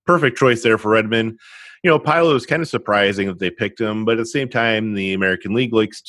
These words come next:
to brag about, "Hey, so many All-Stars have called up to the N H L and played these games," so he kinda fits that role perfectly, saying,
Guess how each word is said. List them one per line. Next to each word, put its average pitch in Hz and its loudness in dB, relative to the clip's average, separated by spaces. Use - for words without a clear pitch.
to 104 -4
brag 95 0
about, 90 -2
"Hey, 107 2
so 117 -2
many 120 -2
All-Stars 113 0
have 98 -4
called 98 0
up 131 0
to 120 -8
the 117 2
N 113 0
H 113 -2
L 117 2
and 104 -4
played 113 0
these 113 -2
games," 110 -2
so 92 -2
he 104 0
kinda 98 -4
fits - -10
that 90 -2
role 92 0
perfectly, 101 -4
saying, 90 -6